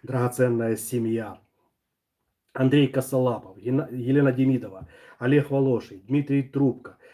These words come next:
присоединяется, Виктор Барский. Так, Медведев Андрей, шалом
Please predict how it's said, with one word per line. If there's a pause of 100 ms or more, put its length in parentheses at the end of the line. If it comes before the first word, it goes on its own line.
(100)
присоединяется,
Виктор
Барский. (580)
Так,
Медведев
Андрей, (340)
шалом